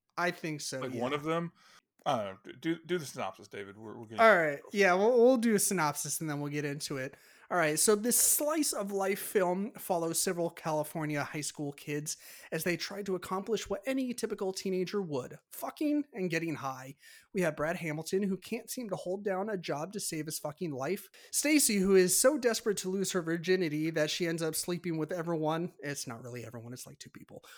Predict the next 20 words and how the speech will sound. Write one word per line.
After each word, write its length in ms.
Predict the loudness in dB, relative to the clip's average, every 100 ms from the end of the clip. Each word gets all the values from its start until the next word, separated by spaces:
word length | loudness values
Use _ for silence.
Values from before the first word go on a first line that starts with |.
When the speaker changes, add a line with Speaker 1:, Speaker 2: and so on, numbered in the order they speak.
| -4
Speaker 1:
Mark 200 | 4 4
Ratner, 460 | 6 2 4 4 4
who 120 | 0
also 360 | 0 2 4 2
is 140 | 2 0
desperate 640 | -2 -2 -2 -2 -2 -4 -4
to 300 | -2 -2 -2
lose 280 | -2 -2 -2
his 140 | -4
virginity, 600 | -4 -4 -2 -2 -2 -4
but 200 | -4 -4 -4
unfortunately 640 | -4 -2 -4 -2 -2 -2
ends 200 | -2 -4
up 100 | -6
sleeping 420 | -6 -6 -6 -4
with 160 | -4 -4
no 180 | -4 -2
one. 340 | -2 -4 -6 -8
Mike 320 | -6 -6 -4 -4
Damone, 440 | -2 0 0 -2